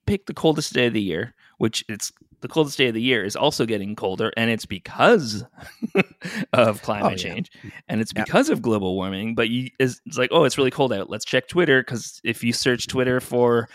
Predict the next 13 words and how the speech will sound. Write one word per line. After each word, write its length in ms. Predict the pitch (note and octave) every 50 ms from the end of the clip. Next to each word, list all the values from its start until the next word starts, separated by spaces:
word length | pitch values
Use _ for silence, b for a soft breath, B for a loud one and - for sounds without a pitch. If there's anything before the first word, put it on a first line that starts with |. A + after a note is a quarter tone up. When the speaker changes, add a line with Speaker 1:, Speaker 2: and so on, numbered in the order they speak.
| B B B
Speaker 1:
"so 240 | - - D3 C3
much 160 | B2+ C3 C3 -
for 140 | - C#3
global 340 | B2 C3 C3+ C#3 C3 C3 C3
warming," 540 | C#3 D3+ D#3+ C#3 A#2+ A#2 A#2 A#2+ B2 C3 - _ _ _ -
you're 300 | F2 F2 F2 F2+ F2+ F#2
gonna 200 | G#2 G#2 G#2 G#2
get 140 | G#2+ F#2
Speaker 2:
Yeah. 60 | - F#2
Speaker 1:
so 560 | F2+ F2 - D#2+ E2+ F#2 F#2 G#2 A2+ A#2 A#2+
many 380 | A#2+ A#2+ B2 B2 B2+ B2+ C3 C3
Speaker 2:
Mm. 60 | -
Speaker 1:
people. 560 | - D3 D3+ - A#2 A2+ A2 A2+ A#2+ B2 -